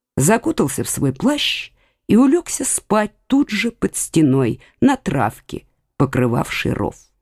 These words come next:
Погода была мрачная. Из насыщенных электричеством желтовато-чёрных туч перепадали редкие крупные капли тёплого дождя.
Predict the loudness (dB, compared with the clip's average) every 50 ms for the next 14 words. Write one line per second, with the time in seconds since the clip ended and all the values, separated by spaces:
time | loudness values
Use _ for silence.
0 | _ _ _ _ _ _ _ _ _ _ _ _ _ _ _ _ _ _ _ _
1 | _ _ _ _ _ _ _ _ _ _ _ _ _ _ _ _ _ 0 0 2
2 | 2 2 2 2 2 0 0 0 2 2 2 2 2 0 0 0 -2 -4 -4 -6
3 | -6 -6 -8 -8 -10 -10 -14 -16 _ _ _ _ -20 -20 -8 _ 2 2 4 4
4 | 4 4 2 2 2 2 2 2 2 2 2 2 2 0 -2 -2 0 0 0 0
5 | 0 0 2 2 2 0 0 -4 -4 -2 0 0 2 2 2 0 0 0 0 0
6 | 0 0 0 -2 -4 -4 -2 0 0 2 2 2 0 -2 -2 -4 -4 0 2 2
7 | 2 2 0 -4 -6 -6 -10 -16 -20 -20 -20 -6 0 2 4 4 4 2 0 0
8 | 0 2 2 2 2 2 2 2 2 2 2 0 -2 -6 -8 -6 -2 0 0 0
9 | 0 -2 0 0 2 2 0 -2 -2 0 0 0 0 0 -2 -2 0 0 0 0
10 | -2 -4 -4 -4 -4 -6 -8 _ _ _ _ _ _ _ -2 0 2 2 0 -2
11 | -4 -4 -4 -4 -4 -6 -6 -6 -6 -6 -8 -10 -12 -12 -14 -14